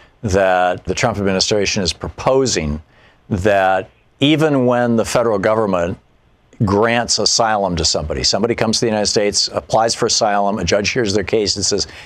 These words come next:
"Yes, you are a legitimate asylum seeker, you may settle in the United States legally for a period of time," right? Even when that happens, that individual states and individual towns can refuse to take them,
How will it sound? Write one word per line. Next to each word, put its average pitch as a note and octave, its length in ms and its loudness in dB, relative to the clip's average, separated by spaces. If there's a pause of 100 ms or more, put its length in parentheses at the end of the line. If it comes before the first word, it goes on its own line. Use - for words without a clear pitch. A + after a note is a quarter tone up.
"Yes, A2 380 2
you A2 140 2
are F#2 100 2
a F2+ 60 0
legitimate G#2+ 440 0
asylum G#2 400 0
seeker, G2+ 400 -2 (240)
you A2 260 2
may G#2+ 220 0
settle A2+ 400 0
in G#2+ 220 -2
the G#2 80 0
United G2 340 0
States F#2 440 -2 (340)
legally A2+ 640 2 (180)
for A#2+ 280 0
a F2 40 -2
period A2+ 240 2
of G2 80 -2
time," D2+ 460 -2
right? F#2 200 -2 (180)
Even D3+ 280 2
when D3 140 2
that C3 160 2
happens, A2+ 640 -2 (340)
that F#2+ 160 0
individual D3+ 640 2
states A#2 460 0
and G#2 100 -4
individual G#2+ 540 0
towns E2+ 840 -2 (280)
can A2+ 120 0
refuse G#2 500 0
to - 120 -4
take F2 300 -4
them, - 100 -20